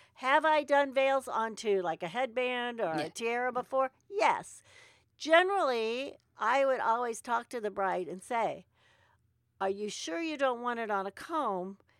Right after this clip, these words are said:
Speaker 1: Because if it's, you know, you can continue to wear your tiara
Speaker 2: Tiara,
Speaker 1: during
Speaker 2: yeah.
Speaker 1: the reception or
Speaker 2: Mm-hmm.
Speaker 1: whatever, and ha-, and, and have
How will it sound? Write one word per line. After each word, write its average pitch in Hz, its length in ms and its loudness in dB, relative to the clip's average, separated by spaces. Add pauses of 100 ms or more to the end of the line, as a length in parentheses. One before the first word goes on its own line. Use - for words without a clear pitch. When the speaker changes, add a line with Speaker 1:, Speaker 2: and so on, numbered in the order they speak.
(140)
Speaker 1:
Because 202 760 0 (1040)
if 247 240 -4
it's, 220 300 -2 (100)
you 240 140 -4
know, 202 120 2
you 233 280 -6
can 226 260 -8
continue 214 520 -6
to 214 140 -4
wear 294 220 0
your 269 200 -2
tiara 220 300 -4
Speaker 2:
Tiara, 156 640 6
Speaker 1:
during 220 220 2
Speaker 2:
yeah. 190 60 -2
Speaker 1:
the 202 80 -2
reception 190 680 -4
or 180 80 -6
Speaker 2:
Mm-hmm. 175 100 -2
Speaker 1:
whatever, 185 680 0 (280)
and 202 200 0
ha-, 220 240 -2 (120)
and, 262 360 -2
and 285 240 -4
have 294 280 0